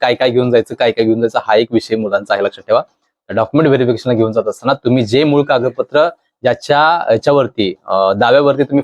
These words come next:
फॉर्म भरलेला होता, तुम्ही ॲप्लिकेशन केलेलं होतं, ते, ते सगळे डॉक्युमेंट तुम्हाला घेऊन जायचं आहे. हे सोबत जवळजवळ जे काही दोन, तीन, चार सेट असतील, ते तुम्हाला दोन, तीन, चार सेट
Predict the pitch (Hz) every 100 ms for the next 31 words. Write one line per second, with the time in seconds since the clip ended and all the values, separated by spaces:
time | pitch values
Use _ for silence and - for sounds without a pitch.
0 | - 127 127 127 123 110 - 156 _ _
1 | _ 117 117 - 147 147 151 139 123 117
2 | 107 131 - 127 127 156 - 131 147 139
3 | - 127 123 117 98 104 120 127 123 151
4 | 156 _ _ _ _ 110 - 147 135 156
5 | - _ _ _ - 113 131 135 127 131
6 | 139 110 104 139 151 156 135 139 139 147
7 | 147 - 139 - 139 127 - - 110 113
8 | 110 117 120 120 117 123 120 120 120 127